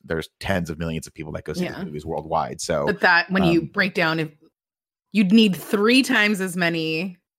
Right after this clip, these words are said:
Speaker 2: sales if you're charging a third the cost.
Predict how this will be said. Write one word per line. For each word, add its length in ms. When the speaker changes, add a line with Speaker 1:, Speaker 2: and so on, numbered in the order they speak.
Speaker 2:
sales 440
if 120
you're 160
charging 440
a 80
third 380
the 80
cost. 640